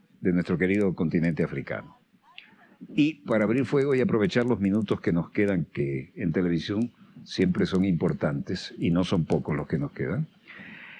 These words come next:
¿qué lectura le das al resultado de las elecciones de la hermana República de Sudáfrica, no?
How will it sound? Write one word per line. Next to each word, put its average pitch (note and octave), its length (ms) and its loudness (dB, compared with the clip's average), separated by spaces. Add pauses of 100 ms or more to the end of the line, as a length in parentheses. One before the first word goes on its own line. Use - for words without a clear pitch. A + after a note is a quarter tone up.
(140)
¿qué F#3 120 4
lectura F3+ 360 4
le D3 100 4
das C#3+ 200 2
al C3 100 4
resultado G#2+ 440 4
de B2 80 2
las G#2 160 2
elecciones G#2+ 440 2
de F#2 60 2
la E2+ 80 4
hermana F#2 280 4
República F2+ 420 2
de E2 80 4
Sudáfrica, D2 680 -4
no? A2+ 180 -6